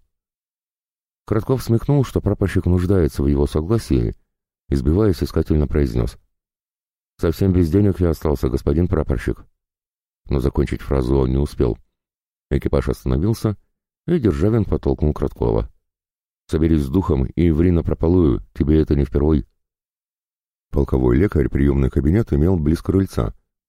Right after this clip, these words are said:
Он встретил посетителей сумрачным, неприветливым взглядом. Служивые люди зачастую пытались его провести своими болячками, а потом, получив желаемое, потешались над немцем,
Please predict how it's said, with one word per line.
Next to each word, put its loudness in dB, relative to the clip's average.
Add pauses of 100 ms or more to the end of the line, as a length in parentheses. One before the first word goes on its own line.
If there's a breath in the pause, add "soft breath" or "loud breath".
(240)
Он 0
встретил -4
посетителей 0
сумрачным, -2
неприветливым 0
взглядом. -2 (800)
Служивые 4
люди 4
зачастую 0
пытались 0
его 2
провести 0
своими 2
болячками, 0 (640)
а -2
потом, 0
получив -2
желаемое, 0 (300)
потешались 0
над 0
немцем, 0